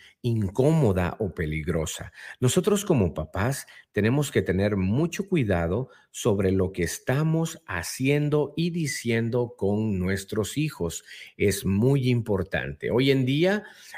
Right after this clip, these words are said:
pueden, eh, conocer armas, cosas peligrosas, cosas de suicidio,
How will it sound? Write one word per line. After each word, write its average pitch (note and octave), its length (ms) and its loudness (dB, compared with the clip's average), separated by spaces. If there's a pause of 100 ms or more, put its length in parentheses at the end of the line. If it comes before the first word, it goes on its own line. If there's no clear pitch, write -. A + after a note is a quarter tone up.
(140)
pueden, A2+ 840 2 (300)
eh, F2+ 280 0
conocer A2+ 680 2 (120)
armas, C#3+ 760 2
cosas A#2 420 -2
peligrosas, B2 920 0
cosas F#2+ 380 -6
de D2+ 100 -8
suicidio, C3+ 720 -4